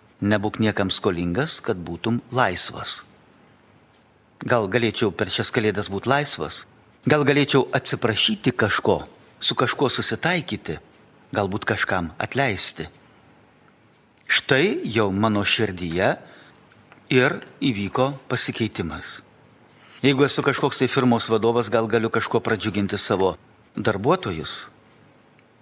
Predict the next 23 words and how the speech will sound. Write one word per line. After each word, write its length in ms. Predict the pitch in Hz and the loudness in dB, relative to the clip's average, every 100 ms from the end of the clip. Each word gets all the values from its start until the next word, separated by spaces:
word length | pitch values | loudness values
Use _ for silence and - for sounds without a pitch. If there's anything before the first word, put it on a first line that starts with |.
| _ _ _ _ - - | _ _ _ _ -20 -2
Gal 140 | 143 165 | 0 2
iš 80 | 160 | 0
tiesų 260 | 143 - 185 | 0 0 0
galiu 160 | 147 143 | 2 2
kažkam 460 | 123 - 143 131 - _ - | 0 2 2 2 -2 _ -2
besąlygiškai 800 | 127 - 139 147 139 139 - - - | 0 2 2 2 0 0 0 -2 0
imti 340 | 208 226 - 285 359 | 0 0 -2 -4 -2
ir 120 | - | -2
padaryti 640 | 131 110 107 107 127 147 143 - - - | 0 2 2 0 -2 -4 -4 -8 -20 -10
gerą? 400 | 95 104 82 69 - - _ _ _ - _ _ _ _ _ _ _ _ _ _ _ _ _ _ _ _ _ | -2 0 -2 -6 -12 -18 _ _ _ -20 _ _ _ _ _ _ _ _ _ _ _ _ _ _ _ _ _
Tada 220 | - 117 | 0 2
iš 160 | 151 165 | 2 0
tiesų 260 | 180 160 151 | 2 2 0
patikėkit, 560 | - 127 - 120 123 - | 0 0 2 2 0 0
Kalėdos 400 | 110 110 113 107 | 0 2 0 -2
bus 260 | 104 - - | -2 -6 -6
visiškai 540 | 113 180 135 - 107 | -2 -2 0 -2 -4
kitokios. 640 | - 101 - - - - - _ - - - - - - _ - | -6 -6 -6 -8 -12 -14 -14 _ -20 -20 -20 -20 -20 -20 _ -2
Tada 160 | 127 | 0
tai 160 | 123 156 | 0 0
bus 160 | 135 | 0
šviesos 460 | - 120 - 101 - | 2 2 0 -2 -2
šventė. 400 | 92 82 - 78 | -4 -6 -8 -14